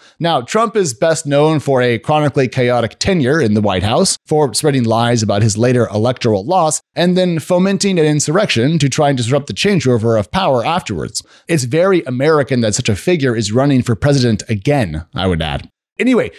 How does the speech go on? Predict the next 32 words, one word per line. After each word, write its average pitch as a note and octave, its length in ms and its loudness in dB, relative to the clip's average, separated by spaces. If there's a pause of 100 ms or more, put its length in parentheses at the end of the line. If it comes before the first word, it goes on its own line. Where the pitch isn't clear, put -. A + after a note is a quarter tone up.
(120)
during A3 360 2
his G3+ 180 2
time E3 320 0
off G3+ 240 0
of A2 120 -6
Twitter A2 360 0
after B2 260 -2
getting A2+ 360 0
the A2 80 -2
boot, B2+ 440 0
Trump G3+ 300 -2
got D#3+ 180 -2
involved D3+ 420 0
with D3 120 -8
a E3 100 2
new C#3 220 2
company A#2 440 -2
called G#2+ 240 -2
Truth - 460 -2
Social A#2+ 580 -2 (220)
that D3 100 0
is B2+ 140 2
working C#3 320 0
to G3 100 2
merge A2+ 320 2
with G#2 120 -4
a C3 40 0
spac G#2 380 -2
and A2+ 140 2
go G#2 120 2
public. B2 460 -2
Now, C3 200 0